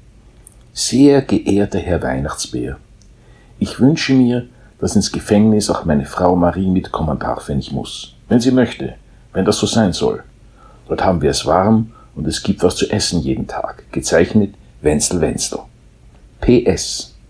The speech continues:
Kannst du dich noch an mich erinnern? Wir waren damals alle dort in Böhmen. Ich bin einer von den Wenzels.“ Auf dem anderen Zettel hatte sich Frau Wenzel gewünscht:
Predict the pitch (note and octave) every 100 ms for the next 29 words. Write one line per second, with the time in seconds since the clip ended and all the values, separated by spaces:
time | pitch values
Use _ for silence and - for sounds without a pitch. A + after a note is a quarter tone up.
0 | - - - _ - - A2+ A2 C3+ C3
1 | B2+ B2+ A2 G#2 G#2 - G#2+ C#3 F#3+ -
2 | - - - A2 A2+ A2+ G#2+ A2 A#2+ -
3 | - G#2 A#2 G#2+ - F#2+ A#2+ B2 E2+ A#1
4 | - - - - G2+ - A#2+ A2+ F#2+ G#2
5 | A2 G#2+ G2+ F#2+ A#2+ A#2+ - - - -
6 | - - - - - - - - - -
7 | - - - - - F2 - B2 B2+ A#2
8 | - G#2+ - - F#2 - - E2 - F#2
9 | D#2+ C#2+ - B1+ C#2+ C2 - - -